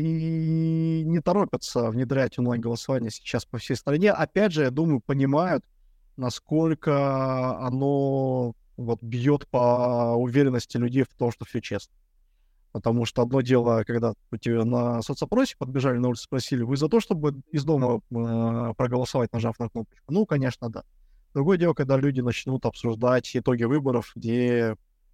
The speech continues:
а, Андрей прогнозирует, будет под восемьдесят процентов за действующего президента. А если там будет много онлайн-голосов, это будет выглядеть, конечно, не очень хорошо для него.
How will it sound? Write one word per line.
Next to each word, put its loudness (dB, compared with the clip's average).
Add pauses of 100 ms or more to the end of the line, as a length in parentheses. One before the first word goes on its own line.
(360)
а, -2
Андрей 2
прогнозирует, 0
будет -4
под -2
восемьдесят -4
процентов -4
за -4
действующего -4
президента. -8 (640)
А 2
если 0
там 0
будет -4
много 4
онлайн-голосов, 0
это -2
будет -4
выглядеть, -4 (200)
конечно, -4 (1300)
не 4
очень 2
хорошо -2
для -8
него. -8